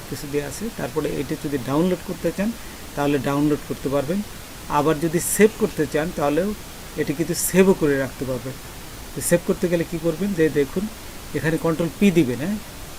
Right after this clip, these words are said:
এই যে দেখুন প্রথমে কন্ট্রোল পি দেওয়ার সাথে সাথে এই যে এখানে এই জিনিসটা আসবে, তারপরে ডকুমেন্টেশনে এই জায়গা, আহ, ক্লিক করে ওই দিকে save as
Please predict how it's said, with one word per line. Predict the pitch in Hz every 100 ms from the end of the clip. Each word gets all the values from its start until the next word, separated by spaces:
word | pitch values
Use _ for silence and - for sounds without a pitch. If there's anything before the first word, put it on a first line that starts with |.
| - -
এই | 151
যে | 139 151 147 165 180
দেখুন | 147 139 165 185 - - - - - - - - - - - - - - -
প্রথমে | 160 160 147 151 - - - - -
কন্ট্রোল | 170 165 175
পি | -
দেওয়ার | 165 165 143
সাথে | 151 151
সাথে | 175 185
এই | 160
যে | 143 143
এখানে | 139 143
এই | 143
জিনিসটা | 135 143 135 143
আসবে, | 135 123 196 - - - - -
তারপরে | 151 147 - 156 156 151 151 147
ডকুমেন্টেশনে | 127 143 151 147 165 156 165 165 170
এই | 160 135
জায়গা, | 143 143
আহ, | 143 190 - - - - - - 160 147 143 139 127
ক্লিক | 156 156
করে | 170
ওই | 170 185
দিকে | 156 143 135 -
save | 175 165
as | 160